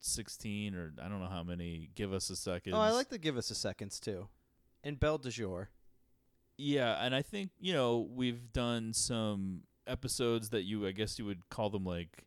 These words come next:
Speaker 1: wrestling history lessons, a couple of those. We
Speaker 2: Oh, that's
Speaker 1: did
Speaker 2: true, yeah.
Speaker 1: a lot of different T V episodes and T V seasons and a, obviously a ton of
Speaker 2: Probably,
Speaker 1: movies.
Speaker 2: like, way too much Twin Peaks oriented things. <laughs>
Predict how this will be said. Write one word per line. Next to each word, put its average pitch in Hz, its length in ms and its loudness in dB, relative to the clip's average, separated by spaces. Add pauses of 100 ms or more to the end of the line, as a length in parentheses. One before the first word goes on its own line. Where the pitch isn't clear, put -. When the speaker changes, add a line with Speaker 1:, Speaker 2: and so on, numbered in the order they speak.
Speaker 1:
wrestling 98 720 2
history 110 400 -2
lessons, 95 1000 0
a - 60 -18
couple 101 340 0
of 92 100 2
those. 95 580 2
We 101 140 -2
Speaker 2:
Oh, 196 100 -2
that's 95 140 0
Speaker 1:
did 92 160 2
Speaker 2:
true, 190 220 -2
yeah. 123 320 0 (460)
Speaker 1:
a 113 80 -4
lot 123 240 6
of 131 120 0
different 123 320 -2
T 117 200 -2
V 113 400 2
episodes 104 1080 2
and 92 140 -6
T 107 180 -4
V 101 140 -4
seasons 98 800 -2
and 90 100 -4
a, 87 180 -2
obviously 95 500 -2
a 85 60 -4
ton 95 260 -4
of 90 100 -2
Speaker 2:
Probably, 90 240 0
Speaker 1:
movies. 87 260 -2
Speaker 2:
like, 123 180 2
way 117 340 4
too 127 140 -4
much 113 220 0
Twin 117 240 -2
Peaks 110 460 0
oriented 110 600 0 (300)
things. 123 460 0 (200)
<laughs> - 100 -8